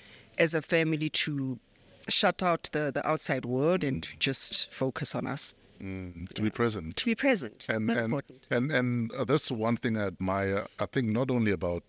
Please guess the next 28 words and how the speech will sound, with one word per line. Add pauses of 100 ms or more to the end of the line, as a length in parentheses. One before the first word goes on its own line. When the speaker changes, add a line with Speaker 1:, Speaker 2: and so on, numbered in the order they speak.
(220)
Speaker 2:
you
two,
but
just
about (100)
your
family
unit. (120)
Speaker 1:
Yeah.
Speaker 2:
And,
you
know,
maybe
it's
just
for
the
gram.
We
don't
know.
We'll
never
know. (420)
But
there's (120)
always
a